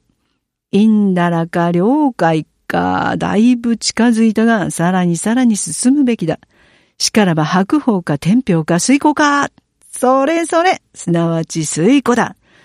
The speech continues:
水湖仏。法隆寺の壁画、それでよい。フグの味を絵画彫刻で言うならば、まさにそのあたりだ。ねえ、ちょっと長かったですけど、さすがというか、この部分は、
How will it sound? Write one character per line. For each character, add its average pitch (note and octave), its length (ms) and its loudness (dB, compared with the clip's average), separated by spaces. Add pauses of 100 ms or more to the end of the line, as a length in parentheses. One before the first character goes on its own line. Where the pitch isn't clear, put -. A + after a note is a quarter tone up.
(140)
水 A#3 340 2
湖 D4 140 0
仏。 G#3+ 300 -2 (640)
法 B3+ 420 2
隆 E3 260 2
寺 D#3 160 0
の D3 80 0
壁 E3 320 2
画、 B3+ 160 2 (220)
そ D#3 260 -2
れ F#3+ 160 0
で G#3+ 240 2
よ C#3+ 200 -4
い。 - 100 -14 (840)
フ F#3+ 120 4
グ E3+ 120 2
の E3 180 0
味 D#3+ 280 0
を F3+ 220 -2 (100)
絵 E3 240 0
画 D3+ 140 -4
彫 G#3 240 -2
刻 A#3+ 260 0
で G#3 140 2
言 F#3+ 140 2
う B3 60 2
な A#3+ 140 2
ら A3 120 0
ば、 A#3 120 -2 (440)
ま D#3 200 0
さ F3+ 160 -2
に D3+ 140 0
そ C3+ 240 -4
の A#3 260 0
あ A#3+ 80 -2
た F3+ 160 -2
り D#3 160 -2
だ。 - 220 -10 (520)
ね F#3+ 160 -2
え、 G3 40 -2
ち F3+ 80 -6
ょ - 20 -2
っ - 40 -4
と D#3+ 100 -2
長 D#3 220 -2
か D#3+ 100 -8
っ - 20 -10
た F3 120 -8
で F3 80 -6
す - 60 -12
け D#3+ 100 -4
ど、 E3+ 100 -4
さ F3 260 -2
す B3+ 200 -2
が D4 180 2
と D4 140 -2
い C#4+ 100 4
う C#4+ 120 0
か、 C4 180 2
こ B3 160 -2
の C4 140 2
部 B3+ 120 0
分 B3+ 240 2
は、 A#3+ 240 0